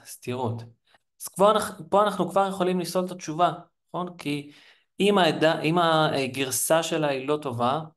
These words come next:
אז איזה סיבה יש לו להאמין? אה, להתקשות להאמין. ובואו נראה את ארבע. אם לא נודע לי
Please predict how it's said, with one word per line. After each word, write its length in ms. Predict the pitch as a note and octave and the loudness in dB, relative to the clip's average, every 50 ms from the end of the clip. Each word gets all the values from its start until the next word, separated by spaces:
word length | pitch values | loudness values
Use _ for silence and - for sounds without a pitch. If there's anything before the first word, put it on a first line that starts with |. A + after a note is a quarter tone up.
| _ _ _ _ _ _ _ | _ _ _ _ _ _ _
אז 320 | - C3+ C3+ B2+ C3+ C3+ _ _ _ _ _ _ _ _ _ _ _ _ _ _ _ _ _ _ _ _ _ _ _ _ _ _ _ _ _ _ _ _ _ | -12 -12 -10 -12 -14 -18 _ _ _ _ _ _ _ _ _ _ _ _ _ _ _ _ _ _ _ _ _ _ _ _ _ _ _ _ _ _ _ _ _
איזה 180 | C#3 C#3+ D3 C#3+ | -2 0 0 0
סיבה 280 | C#3+ - D3 C#3+ C3+ | -2 0 2 4 4
יש 100 | C3+ C3+ | 2 2
לו 80 | C3+ C3 | 0 -2
להאמין? 460 | C#3 C#3+ D3 D#3 F3 F#3 F#3+ F#3 - - _ _ _ _ _ _ _ _ _ _ _ _ _ _ _ _ _ _ _ _ _ _ _ _ _ _ _ _ _ _ - | -2 -2 -2 0 -2 -4 -4 -6 -10 -16 _ _ _ _ _ _ _ _ _ _ _ _ _ _ _ _ _ _ _ _ _ _ _ _ _ _ _ _ _ _ -2
אה, 140 | C3 C3+ C3+ | 0 0 2
להתקשות 480 | C#3 C#3+ C#3+ C#3 - D3 - F#3 F3+ F#3 | 2 0 -2 0 -2 0 0 0 0 2
להאמין. 300 | F#3+ F#3 F#3 F#3 E3 D#3 D#3 - _ _ _ _ _ _ | 2 0 0 -2 -6 -10 -12 -14 _ _ _ _ _ _
ובואו 380 | C#3 C#3+ F3 F3 D3+ D3+ D3 D3 | -2 0 2 2 2 2 2 2
נראה 220 | C#3+ C3 B2 A#2 | 2 0 0 -2
את 120 | A2+ A2+ | 0 2
ארבע. 340 | D#3+ F3+ F#3+ F#3+ F#3 F#3 F#3 F#3 F3 D#3+ - - _ _ _ _ _ _ _ _ | 2 4 4 4 2 2 0 0 -2 -8 -14 -20 _ _ _ _ _ _ _ _
אם 120 | E3+ E3+ D#3 | -4 -2 -2
לא 260 | C#3+ C3+ C3+ D3 D#3+ | -2 0 0 2 2
נודע 320 | D#3+ D3 B2+ A#2+ B2+ C3 B2+ | 2 0 0 -2 -2 -2 -2
לי 160 | A2+ A2 A2+ | -2 -4 -6